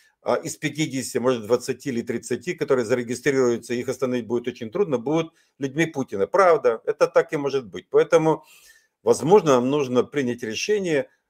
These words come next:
о другой модели. Один раз выборы, э, которые <clears throat> должны представлять, э, все политические и общественные слои общества, должны проводиться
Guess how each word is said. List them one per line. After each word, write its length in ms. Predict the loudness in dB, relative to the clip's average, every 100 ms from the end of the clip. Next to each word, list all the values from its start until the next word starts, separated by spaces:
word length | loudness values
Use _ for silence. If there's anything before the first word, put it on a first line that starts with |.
| _
о 120 | 0
другой 340 | 2 4 8 8
модели. 580 | 8 6 6 6 -2 _ _ _ _
Один 280 | 4 6 6
раз 400 | 6 4 -12 _ _ _ _
выборы, 560 | -2 0 4 4 4 0 _ _ _ _ _
э, 240 | -6 -4 -2
которые 600 | -2 0 4 6 6 4 -4
<clears throat> 340 | 0 2 4
должны 240 | 4 4 0
представлять, 680 | -2 2 6 8 6 4 _ _ _ _ _ _ _ _ _ -14
э, 320 | -8 -8 -8
все 160 | -4 -4
политические 800 | 2 0 0 -8 -8 -10 -8 -6
и 40 |
общественные 480 | -4 -4 -6 -6 -8
слои 220 | 0 0 2
общества, 380 | -2 -6 -8
должны 160 | -6 -4
проводиться 640 | -2 -2 -2 -8 -2 -2